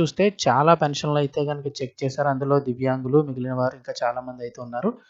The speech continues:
వారిలో కొంతమందికి అనర్హులుగా ఉన్-, గుర్తించి అనర్హులకి సంబంధించి నోటీసులు జారీ చేశారు, ఇక మీకు పెన్షన్ రాదని.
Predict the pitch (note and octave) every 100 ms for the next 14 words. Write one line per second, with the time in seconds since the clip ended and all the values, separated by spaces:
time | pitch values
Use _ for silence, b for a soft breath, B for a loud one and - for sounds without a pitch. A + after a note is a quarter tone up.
0 | b - D3+ F#3 E3+ D#3+ D3+ D3 D3+ E3
1 | F3+ F3 E3+ E3 C#3 D#3 D3+ D#3+ D#3+ D#3
2 | D#3 D3+ C#3+ - - - D3 - A#3 F3+
3 | C3+ C3+ C#3+ D3 D3+ D3 C#3+ C#3 C3+ E3
4 | E3 C3+ C3+ - C#3 C3 B2 B2 A#2+ B2
5 | A2 - C3+ C3+ - A#2 - B2+ A2+ G#2+